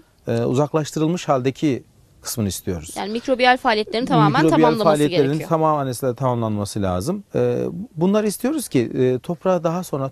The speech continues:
Speaker 1: tuzluluk oranını artırmayalım.
Speaker 2: Hmm.
Speaker 1: E, yani dışarıdan yabancı, aynı zamanda bu dönemde içerisindeki bulunabilecek, e, yabancı ot, e,
Speaker 2: Hı hı.
Speaker 1: tohumlarının, e, kaybolmasını istiyoruz. Çürüme faaliyetleri gerçekleşmesini istiyoruz.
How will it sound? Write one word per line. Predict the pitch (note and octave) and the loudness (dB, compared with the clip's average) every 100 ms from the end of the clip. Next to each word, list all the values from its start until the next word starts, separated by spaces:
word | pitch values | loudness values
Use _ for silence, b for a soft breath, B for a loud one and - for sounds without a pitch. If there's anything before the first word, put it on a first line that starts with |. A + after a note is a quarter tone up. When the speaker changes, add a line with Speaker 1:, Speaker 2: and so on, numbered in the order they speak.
| - | -10
Speaker 1:
tuzluluk | - D3+ D#3 F3 | -6 -4 -2 -2
oranını | F3 B2+ A2+ A2+ | 0 0 0 -2
artırmayalım. | G#2+ - D3+ G2+ E2+ F2+ - | -4 -2 -2 -2 -4 -8 -10
Speaker 2:
Hmm. | G#3+ F3+ E3 E3 E3+ _ | -12 -12 -14 -18 -20 _
Speaker 1:
E, | C3 A#2+ A#2 A#2 A2+ A2+ A2 - - B3+ C4 | -4 0 0 0 -2 -4 -6 -8 -12 -14 -6
yani | F#3 D#3 D#3 D3+ | -4 -2 -2 -2
dışarıdan | D#3 E3+ D#3 E3 E3 | 0 0 0 0 0
yabancı, | D#3 C#3+ D#3+ D#3+ D#3+ D#3+ | 0 0 -2 -2 -2 0
aynı | D3+ D3+ | -2 0
zamanda | D3+ D3+ D3+ D#3 D3 | 0 0 0 0 0
bu | C#3+ | 0
dönemde | D3+ D3 D#3 D#3 b b b - | 0 0 0 -2 b b b -10
içerisindeki | - D3 C#3 D#3+ D3 D#3 C#3+ | -2 -2 -2 -2 -4 -2 -2
bulunabilecek, | D3+ D3 C#3+ C#3+ D#3 - | 0 0 0 -2 -2 -6
e, | - | -6
yabancı | C3 B2+ B2 C3 C#3 | -2 0 -2 -4 -2
ot, | - - - _ _ _ - | -4 -4 -12 _ _ _ -10
e, | |
Speaker 2:
Hı | - | -4
hı. | C4 | -2
Speaker 1:
tohumlarının, | C#4 B2+ C3 C3 B2 B2+ B2+ - b b _ - | 0 0 0 0 -2 -2 -6 -10 b b _ -8
e, | A2 G#2+ G#2+ | -4 -4 -2
kaybolmasını | C3 B2+ A#2+ G#2 F2+ F#2+ | 0 2 0 -2 -4 -8
istiyoruz. | F#2 - F#2 F#2 - | -10 -10 -8 -8 -10
Çürüme | - A2 G2+ | -4 -2 -2
faaliyetleri | G#2 G2 F#2+ - G2 F#2+ - | -2 -2 -4 -4 -4 -6 -6
gerçekleşmesini | F#2+ F#2 F#2+ G2+ - F#2+ - F#2 | -4 -4 -6 -10 -10 -12 -10 -12
istiyoruz. | - - F2 C#3+ - | -12 -14 -12 -12 -16